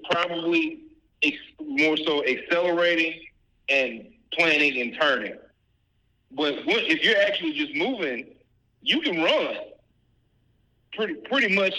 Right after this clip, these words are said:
you know, the, you, you know, eighty-five, ninety percent of at least what you normally are. And look, looking at what I'm looking at now and thinking about what Patrick Mahomes' game takes, I, I'm, I'm riding with that guy.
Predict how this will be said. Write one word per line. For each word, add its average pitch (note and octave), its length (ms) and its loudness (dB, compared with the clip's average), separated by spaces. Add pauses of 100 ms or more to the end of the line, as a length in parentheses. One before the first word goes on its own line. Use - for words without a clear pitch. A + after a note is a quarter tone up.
(120)
you F#3 140 2
know, C#3+ 140 4 (160)
the, D3+ 120 0 (380)
you, D#3 220 0
you D#3 40 0
know, B2 380 -2 (140)
eighty-five, F3 440 2
ninety E3+ 220 2
percent F3+ 360 -2
of C#3 120 -2
at D3 60 -4
least E3 200 -2
what D3+ 120 -2
you D3 80 -4
normally D3+ 340 0
are. A2+ 200 -2 (560)
And C3+ 240 2
look, - 200 -6
looking G#3+ 300 0
at G3 100 0
what F#3 140 2
I'm F3+ 120 2
looking F#3+ 260 2
at F3 120 4
now F#3+ 320 4 (680)
and C#3+ 540 0
thinking F3 240 4
about D3+ 300 0
what D#3+ 220 0 (160)
Patrick D3 300 2
Mahomes' C#3+ 500 -2
game C#3+ 580 2 (580)
takes, E3 240 2 (1040)
I, A#3+ 220 0 (580)
I'm, - 300 -2
I'm B3+ 160 -2
riding G#3+ 240 -2
with E3 140 -4
that E3 200 2
guy. G#2 180 -2